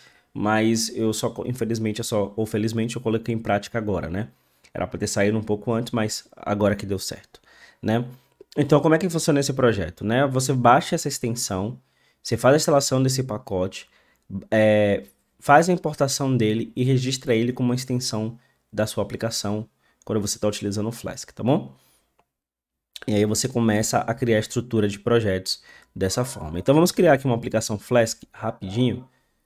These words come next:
Vamos criar aqui um diretório app. Eu vou remover esse, esse arquivo, tá bom? E aqui dentro do diretório app, o que que eu vou fazer? Vou criar o arquivo dunder init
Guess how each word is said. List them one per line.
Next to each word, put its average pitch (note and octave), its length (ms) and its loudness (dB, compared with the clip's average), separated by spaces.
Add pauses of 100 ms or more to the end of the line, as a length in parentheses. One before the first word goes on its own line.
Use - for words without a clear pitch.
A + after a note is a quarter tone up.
(200)
Vamos B2+ 220 0
criar A#2+ 140 4
aqui A#2 120 -2
um A2+ 80 2
diretório G2 400 -2
app. C#3 580 2
Eu A#2+ 140 -14
vou G#2 300 -2
remover G2+ 500 -2
esse, F#2+ 480 -4 (720)
esse - 180 -8
arquivo, D3+ 560 -2 (260)
tá - 120 -16
bom? C3+ 340 -2 (800)
E A#2+ 160 4
aqui B2 440 2
dentro B2+ 360 2
do C3 120 0
diretório A#2 420 2
app, C3+ 380 4
o - 20 -8 (180)
que A#2+ 120 -4
que A#2 40 -6
eu B2 40 0
vou B2 120 2
fazer? G#2+ 400 0
Vou G2 140 -4
criar A2+ 260 2
o A2+ 60 4
arquivo C#3+ 540 0
dunder B2 420 2
init A#2 760 -4